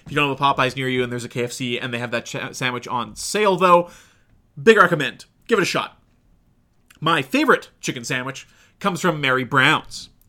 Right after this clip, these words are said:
Mary Brown's chicken is, uh, out of, uh, I believe, the Maritimes, uh, and they've, they've kinda spread their wings. I don't know if they're in the United States yet.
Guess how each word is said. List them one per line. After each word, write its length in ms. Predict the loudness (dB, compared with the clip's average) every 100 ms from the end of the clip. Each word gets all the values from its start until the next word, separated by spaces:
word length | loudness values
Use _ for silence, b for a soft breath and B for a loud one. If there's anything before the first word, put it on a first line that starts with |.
| 0
Mary 160 | 4
Brown's 320 | 8 8 6 0
chicken 300 | -2 -2 -4
is, 260 | -4 -2
uh, 60 | -2
out 400 | 0 0 0 0
of, 320 | -2 -2 -8 b b b b
uh, 220 | -4 -2 -2
I 60 |
believe, 640 | -6 -6 -6 -4 -6 -8 -12
the 60 |
Maritimes, 880 | -8 4 4 4 -2 -4 -6 -10 -10 -4
uh, 140 | 0 2
and 100 | 2
they've, 180 | 0
they've 140 | -2 -2
kinda 160 | -4
spread 300 | -4 -4 -4
their 120 | -2 -4
wings. 240 | -6 -4
I 40 |
don't 80 | -4
know 60 | -4
if 80 | -6
they're 100 | -8
in 80 | -8
the 60 |
United 260 | -10 -10 -6
States 320 | -2 -2 2
yet. 220 | 0 0